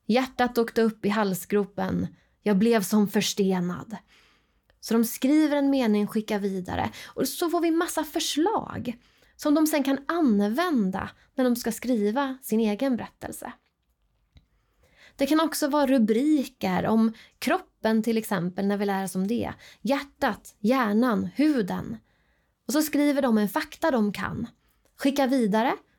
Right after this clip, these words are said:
skriver en till fakta de kan om det, den rubriken, skicka vidare.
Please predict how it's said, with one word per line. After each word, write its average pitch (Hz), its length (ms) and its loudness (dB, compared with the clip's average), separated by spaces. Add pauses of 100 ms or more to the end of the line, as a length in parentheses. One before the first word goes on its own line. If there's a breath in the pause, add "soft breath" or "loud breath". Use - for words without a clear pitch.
(100)
skriver 240 460 2
en 226 80 2
till 220 220 -2
fakta 285 320 -4
de 262 140 0
kan 247 240 -2
om 214 140 2
det, 190 340 -2
den 208 240 -2
rubriken, 277 480 -2
skicka 285 260 -2
vidare. 208 460 0